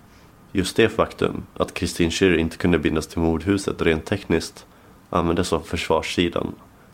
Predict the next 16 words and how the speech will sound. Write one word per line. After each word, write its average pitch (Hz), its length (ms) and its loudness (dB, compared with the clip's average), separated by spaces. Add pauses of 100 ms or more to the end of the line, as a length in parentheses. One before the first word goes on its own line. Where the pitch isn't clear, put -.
under 82 220 -2
både 87 280 4
förhandlingarna 82 800 0
i 80 80 -4
tingsrätten 85 760 -2 (360)
och 87 100 -6
hovrätten. 80 560 2 (640)
Någon 90 240 4
D 85 100 6
N 85 140 4
A 107 120 4
från 82 220 0
henne 76 240 0
hittar 82 300 0
vi 80 80 0
inte, 78 300 -2